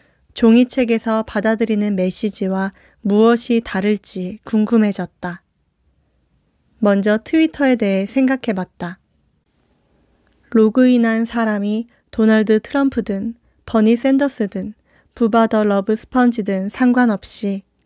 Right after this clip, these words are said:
트위터에 접속하면 이 미디어를 통해 메시지를 읽고 그 메시지를 팔로워에게 전송하게 된다.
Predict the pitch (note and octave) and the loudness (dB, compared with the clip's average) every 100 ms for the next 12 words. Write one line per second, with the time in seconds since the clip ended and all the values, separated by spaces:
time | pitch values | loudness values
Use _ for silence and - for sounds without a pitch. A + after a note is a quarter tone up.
0 | _ _ _ _ _ - D4+ D4 C#4+ C4 | _ _ _ _ _ 0 0 2 2 2
1 | B3 G#3 - A#3+ - G3+ G3+ G#3+ G3 _ | 0 -4 -2 -4 -2 -4 -2 -4 -8 _
2 | _ _ _ A3+ A3+ G3+ G#3 A3 A#3 A3 | _ _ _ 2 2 2 0 2 2 2
3 | A3 G#3+ G3+ G3+ A3 A#3 _ G3+ G#3 - | -2 -4 -4 -4 -4 -8 _ -2 -2 -2
4 | A3+ A3 G#3 G#3+ G#3 G3 G3 - G3+ G3 | 0 0 0 0 0 -2 -2 -2 -2 -4
5 | _ _ _ _ _ - G#3 F#3 G3 - | _ _ _ _ _ 0 2 2 0 -2
6 | A#3 A3 G#3 A3 B3+ - D#4 D4+ D4 C4+ | 0 0 0 0 -2 -4 0 2 4 2
7 | A#3 A#3 A3 - G#3 G#3 C4 A#3 G#3 G3 | 2 0 -2 0 0 0 2 2 0 -4
8 | F#3 F3 F3 E3+ | -4 -6 -8 -12